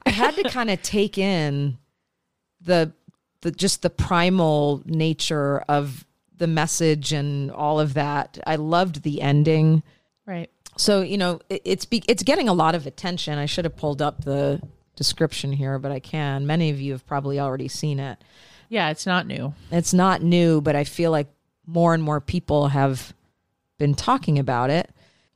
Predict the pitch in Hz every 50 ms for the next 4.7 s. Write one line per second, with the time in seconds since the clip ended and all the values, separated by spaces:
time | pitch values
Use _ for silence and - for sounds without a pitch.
0 | _ _ _ _ _ - 196 196 185 240 254 269 269 269 247 226 208 214 - 185
1 | 185 180 - - 175 160 160 - - 190 185 190 185 - 170 - - - - 185
2 | 175 170 165 165 160 143 - 165 170 165 151 - - - 170 165 147 - 160 -
3 | - 143 135 - 139 139 - - 135 - - - 143 139 135 - - 135 - -
4 | - 139 151 202 220 220 202 - 208 202 196 196 190 196